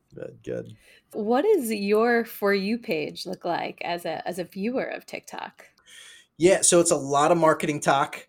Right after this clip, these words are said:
Speaker 1: uh, 'cause I interact with a lot of other marketers on the platform. Um, there's some creators that I love, uh, as well. So I, I see a lot of some of my, my favorite,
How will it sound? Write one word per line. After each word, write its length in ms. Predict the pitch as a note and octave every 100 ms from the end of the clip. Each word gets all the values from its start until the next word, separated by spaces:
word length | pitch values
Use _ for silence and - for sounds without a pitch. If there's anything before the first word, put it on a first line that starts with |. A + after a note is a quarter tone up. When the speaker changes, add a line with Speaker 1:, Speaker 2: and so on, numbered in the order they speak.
| -
Speaker 1:
uh, 480 | B2+ C3 A#2+ A#2 A#2
'cause 160 | D3+ C3
I 140 | B2
interact 460 | B2+ B2+ A#2+ A#2 B2
with 100 | A#2
a 60 |
lot 260 | A2 A2 A2+
of 60 |
other 260 | G#2+ A2 A2+
marketers 560 | G#2 A2 - G#2+ G#2+ G#2+
on 160 | G#2
the 80 | G#2
platform. 800 | - G2+ G2 - G#2 G2+ G2 F2+ -
Um, 380 | G#2 G2+ G2 G2
there's 180 | B2+
some 140 | - D3+
creators 480 | - C3 B2+ B2+ A#2
that 120 | A2+
I 100 | A2
love, 420 | G#2 G#2 G#2+ G#2+ _ -
uh, 240 | G2+ G2
as 140 | G#2+ G#2
well. 280 | G#2+ G#2+ G#2
So 160 | G2+
I, 120 | G2 -
I 80 | G#2+
see 200 | - A2+
a 60 |
lot 300 | G2+ G2 G2+
of 200 | G2 F#2+ - _ _ _ _
some 200 | - G2
of 140 | F#2+ G2
my, 240 | G2 E2+ -
my 160 | G2
favorite, 440 | F#2+ F#2+ F#2 F#2+